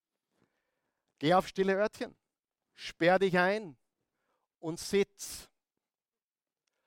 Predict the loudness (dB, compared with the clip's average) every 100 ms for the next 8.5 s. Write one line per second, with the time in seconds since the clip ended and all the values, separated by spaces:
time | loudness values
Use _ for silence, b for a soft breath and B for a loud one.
0 | _ _ _ _ -14 -14 _ -4 -2 -2
1 | -6 _ _ -6 -2 -2 0 2 2 0
2 | -4 0 2 4 2 -2 0 0 0 -4
3 | -6 -4 -4 -2 -2 -4 -12 -20 _ _
4 | _ _ _ _ _ -10 0 0 0 0
5 | 0 -2 -20 -20 _ _ _ _ _ _
6 | -2 -2 -2 -12 -16 _ 4 4 -2 _
7 | _ _ _ _ -4 -4 0 0 0 -2
8 | -6 -8 -8 -8